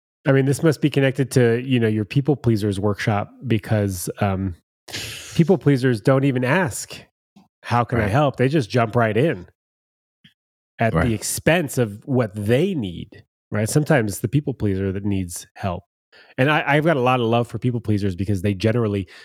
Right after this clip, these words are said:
Speaker 1: do wanna make the world a better place. They, they
Speaker 2: Right,
Speaker 1: wanna
Speaker 2: and
Speaker 1: make
Speaker 2: th-, their
Speaker 1: relationships
Speaker 2: hearts are
Speaker 1: better.
Speaker 2: in the right place. Like, that's the
Speaker 1: Totally.
Speaker 2: thing about people pleasing is, although it's looked at as a negative trait, it's only looked at as a negative trait because you're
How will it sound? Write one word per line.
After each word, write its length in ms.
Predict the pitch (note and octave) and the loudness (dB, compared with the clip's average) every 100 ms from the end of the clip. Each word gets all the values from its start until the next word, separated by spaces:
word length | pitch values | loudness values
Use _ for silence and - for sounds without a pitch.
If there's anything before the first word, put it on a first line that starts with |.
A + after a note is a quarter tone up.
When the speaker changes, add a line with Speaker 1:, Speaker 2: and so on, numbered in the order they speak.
| - - G2 | -20 -14 0
Speaker 1:
do 240 | B2+ D#3 | 4 4
wanna 260 | C3+ A2+ G#2 | 2 0 0
make 160 | G#2 G2+ | -2 -2
the 80 | |
world 220 | G2 G2 F2+ | -2 -2 -2
a 20 | |
better 200 | F#2 E2+ | -6 -8
place. 500 | - B2 A2+ - - _ _ _ _ _ - | -10 -10 -12 -18 -20 _ _ _ _ _ -8
They, 80 | G#2+ | -4
they 160 | A2+ | 0
Speaker 2:
Right, 60 | A#2 | 2
Speaker 1:
wanna 220 | C#3 D3+ | 4 2
Speaker 2:
and 60 | A#2+ | 0
Speaker 1:
make 80 | - | -2
Speaker 2:
th-, 40 | - | 0
their 160 | A#2 | 0
Speaker 1:
relationships 80 | A#2+ | 2
Speaker 2:
hearts 300 | C3 B2+ F#2+ | 0 -2 -2
are 80 | G#2+ | -2
Speaker 1:
better. 120 | B2 | 0
Speaker 2:
in 140 | C#3+ B2+ | 0 0
the 80 | F2 | -2
right 300 | G2+ B2 - | -2 -4 -2
place. 540 | - G#2 F3 - - | -2 0 0 -4 -4
Like, 180 | G2 F#2+ | -2 -2
that's 480 | - - B2 E3+ - | -4 2 2 2 -2
the 60 | C3 | 0
Speaker 1:
Totally. 0 | |
Speaker 2:
thing 260 | D3 C#3 | 0 0
about 420 | G#2+ G2+ F#2+ F2 | 2 2 2 0
people 320 | - E3 E3+ F#2+ | 0 0 0 -2
pleasing 560 | - F3 G#2+ F#2 E2+ - | 0 0 0 -2 -2 0
is, 440 | G#2 G2 F#2+ - - _ - _ - | 2 2 -2 -10 -18 _ -20 _ 2
although 280 | B2 C#3+ B2+ | 4 4 2
it's 160 | - | 0
looked 200 | B2 C3 | 0 2
at 80 | B2 | 2
as 140 | G#2 | 2
a 40 | F#2+ | 2
negative 380 | G2+ F#2+ F2 E2+ | 2 2 0 0
trait, 300 | C#3 D3+ F#2 | 0 2 0
it's 140 | - | 2
only 220 | C3 D3+ | 2 2
looked 220 | B2 C#3 A#2+ | 2 0 0
at 80 | |
as 100 | G#2 | 0
a 40 | F2+ | 0
negative 320 | G2 F#2+ F2 | 0 0 -2
trait 300 | - C3 - | -2 -2 -2
because 360 | F#2 - F#2 F2 | -4 -2 -2 0
you're 220 | F2+ | -2